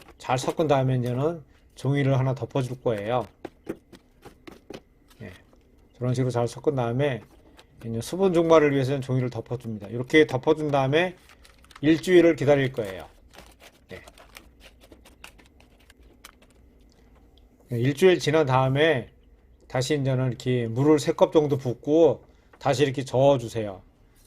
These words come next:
지금 뭐 영상에서는 못 느끼겠지만은 암모니아 가스 냄새가 지금 냄새 맡-, 맡아보거든요.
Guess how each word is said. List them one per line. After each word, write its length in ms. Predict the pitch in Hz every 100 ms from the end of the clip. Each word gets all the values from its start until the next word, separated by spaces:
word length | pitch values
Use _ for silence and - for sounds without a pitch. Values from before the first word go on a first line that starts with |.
| _
지금 1160 | - 151 147 160 160 160 160 160 156 156 135 120 - - _ _ _ _
뭐 200 | 117 123
영상에서는 600 | 135 151 160 156 151 143
못 100 | 135
느끼겠지만은 920 | 143 135 143 131 135 131 143 160 123 104 - _ _ _ - - _ _
암모니아 520 | 104 143 170 175 170
가스 260 | - 156 160
냄새가 380 | 151 135 139
지금 180 | 131 117
냄새 280 | 113 123 147
맡-, 320 | 135 131 147
맡아보거든요. 800 | 113 117 127 120 117 117 143 156